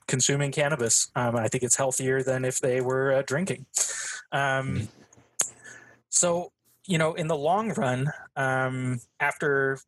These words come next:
Speaker 1: f-, where we're at four months, uh, four months later from when we kind of went into lockdown, um, it doesn't really seem like the, um,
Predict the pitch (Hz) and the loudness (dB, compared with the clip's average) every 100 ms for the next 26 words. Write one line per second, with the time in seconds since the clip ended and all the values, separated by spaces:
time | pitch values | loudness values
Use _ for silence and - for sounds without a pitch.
0 | - - - 147 156 143 139 120 - 151 | -8 -4 -2 0 0 2 0 -2 -2 0
1 | 151 156 - - - - - 127 127 - | 0 0 4 4 4 0 0 2 2 2
2 | 156 147 143 147 131 151 180 - 139 123 | 0 2 2 2 4 2 0 -2 -2 0
3 | 123 123 127 123 123 123 _ - 135 120 | 0 0 0 0 0 -2 _ -4 -2 0
4 | 127 131 123 120 123 - 139 156 170 - | 0 0 0 0 0 0 0 0 -4 -12
5 | - - - 135 127 135 - - - 190 | -16 -12 -4 0 0 -4 -4 -2 2 2
6 | 214 175 170 160 151 156 151 147 139 131 | 2 0 0 2 4 4 4 0 0 2
7 | 131 - - - 135 127 131 - 131 127 | 0 -6 -16 -2 2 4 2 0 0 0
8 | 123 123 | 0 -6